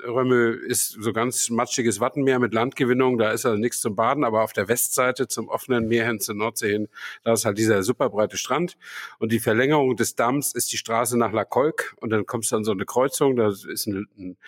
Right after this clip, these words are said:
riesiger Parkplatz und, und, und Ferienhäuser und ein Geschäft und, und ein Drachenverleih und ein Bootsverleih oder was weiß ich nicht alles. Und das heißt La Kolk. Und ich erzähle von La Kolk,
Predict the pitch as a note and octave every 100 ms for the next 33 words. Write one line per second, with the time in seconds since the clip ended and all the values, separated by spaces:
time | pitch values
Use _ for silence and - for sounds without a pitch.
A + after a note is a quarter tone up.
0 | - - C3+ B2 A2 - C#3+ - C#3 B2+
1 | B2 - G2 - - G#2+ G2 - - -
2 | - - G#2+ G2+ D3 C3+ A#2+ A2+ A#2 A2+
3 | A2+ A#2 G#2+ G#2+ G#2 G2+ G2+ B2 C3+ C3
4 | - - G2 - A2 G2+ G#2 A2+ - A#2
5 | A#2+ G#2+ A2 A2 G#2+ G2 - - B2 -
6 | A#2 G#2 G#2+ G2+ G2+ G#2+ - G2 B2 B2+
7 | A2 A2+ A2+ - - - - - A#2 G#2
8 | B2+ - B2 - B2 - A#2 G2 - -
9 | _ D3+ C3+ B2 - - G#3+ G3 - A2
10 | G#2 - A#2+ D3 -